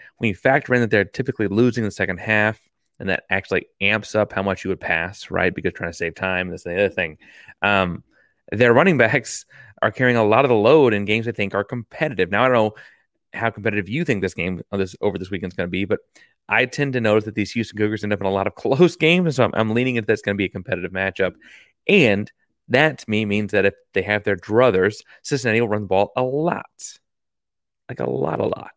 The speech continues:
Um, Corey Kiner and Miles Montgomery are two very, very good backs. Um, and frankly, they both are, I think, ki-, kind of plays a little bit more, um, but they both split carries and split time on the field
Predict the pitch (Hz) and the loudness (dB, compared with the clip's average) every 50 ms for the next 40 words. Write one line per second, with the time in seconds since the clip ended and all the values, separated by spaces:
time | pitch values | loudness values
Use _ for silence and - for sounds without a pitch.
0 | _ _ _ - - - - - - - - - - - - - - 135 139 135 | _ _ _ -20 -20 -20 -20 -20 -20 -18 -18 -18 -16 -16 -8 0 2 4 6 6
1 | 131 - - - 180 170 151 170 160 151 143 139 135 135 135 127 123 127 127 120 | 4 2 2 2 2 4 4 4 4 4 2 2 0 -2 -2 -2 -2 -2 0 0
2 | 123 - - 104 107 104 - - - 131 127 120 98 98 104 107 101 110 113 113 | 0 0 2 2 2 2 0 -4 -6 -4 -4 -4 -6 -6 -4 0 0 0 0 0
3 | 113 - - 104 101 101 95 90 87 87 87 - 113 117 123 117 107 - 104 95 | -4 -4 -4 -2 -2 0 -2 -2 -6 -10 -6 -2 0 0 0 -2 -2 -2 0 0
4 | 92 90 90 - _ - - - - _ _ - - - - - _ - 101 104 | 2 0 -2 -6 _ -18 -20 -20 -20 _ _ -20 -20 -20 -20 -16 _ -2 0 0
5 | 104 101 98 95 95 92 92 - - _ _ _ _ _ _ 110 113 113 107 - | 2 2 2 0 -2 -4 -8 -10 -14 _ _ _ _ _ _ -4 -2 -2 -2 0
6 | 139 143 139 135 131 113 113 104 135 131 123 127 117 113 110 101 101 - _ _ | -2 0 2 2 2 2 2 2 2 0 0 0 0 0 0 0 -4 -10 _ _
7 | _ _ _ _ _ _ _ _ _ _ _ _ _ _ _ _ - - _ - | _ _ _ _ _ _ _ _ _ _ _ _ _ _ _ _ -20 -20 _ -20
8 | - - - - - - - 123 - - - 131 - - - 135 139 139 - 127 | -20 -20 -20 -20 -14 -6 -6 -6 -6 -6 -8 -10 -10 -8 -4 -2 -2 0 0 -2
9 | 107 107 98 98 101 110 120 131 131 - - - 117 113 110 113 117 117 120 120 | -2 -2 -4 0 2 4 4 4 2 0 -6 -6 -4 -2 0 0 2 2 4 2
10 | 123 - - - 95 95 95 95 92 - 123 120 - - - - - - - - | 2 0 0 0 -2 -2 -2 -4 -4 -2 0 0 -2 -2 -2 -2 -2 0 -2 -2
11 | - 110 107 107 101 95 95 87 - - - - - - - 98 98 95 90 87 | 0 2 2 2 2 0 -6 -14 -6 -6 -6 -6 -4 -6 -4 -4 -2 -2 -4 -8
12 | - - - 92 92 92 90 87 82 | -8 -8 -6 -2 0 0 0 -2 -4